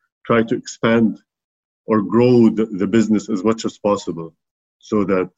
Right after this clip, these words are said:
uh, uh, so that our scale increases. Uh, but,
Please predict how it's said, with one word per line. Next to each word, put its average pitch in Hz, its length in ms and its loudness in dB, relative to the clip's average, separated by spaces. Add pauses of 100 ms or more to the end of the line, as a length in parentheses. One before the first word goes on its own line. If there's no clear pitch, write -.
(1120)
uh, 104 260 -4
uh, 95 600 -4
so - 160 -2
that 98 220 0
our 101 160 0
scale 117 340 2
increases. - 600 -10 (1080)
Uh, 92 200 0
but, 101 340 -2